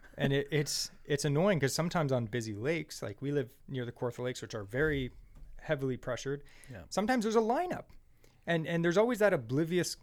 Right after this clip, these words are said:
Speaker 1: person that it's like they don't, they don't care or they don't even understand
Speaker 2: It's,
Speaker 1: that
Speaker 2: it's, it's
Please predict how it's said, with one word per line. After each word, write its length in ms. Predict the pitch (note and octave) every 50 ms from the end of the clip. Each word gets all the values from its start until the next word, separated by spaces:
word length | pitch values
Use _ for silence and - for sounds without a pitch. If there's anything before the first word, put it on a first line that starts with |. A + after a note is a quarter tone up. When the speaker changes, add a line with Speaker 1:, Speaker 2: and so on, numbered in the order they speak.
| D#3 -
Speaker 1:
person 420 | - D#3+ D3+ - - C#3+ B2 B2
that 220 | A#2 A2+ A2 - - - - - - - - - - - - - - - - -
it's 140 | - C#3 -
like 120 | F3+ E3+
they 80 | - E3+
don't, 220 | E3 E3 E3 - D3
they 120 | D3+ C3+
don't 180 | D#3 E3 - -
care 260 | - B2+ A#2+ C3 C#3
or 60 | C3
they 120 | A#2+ A#2 A2+
don't 180 | C3 C#3 D3
even 180 | C#3+ A#2+ A#2+ A2+
understand 600 | - B2+ B2+ B2 B2 A#2 - - - C3 B2+ B2+
Speaker 2:
It's, 80 | A#2+ A#2
Speaker 1:
that 80 | A2 A2+
Speaker 2:
it's, 80 | -
it's 100 | - -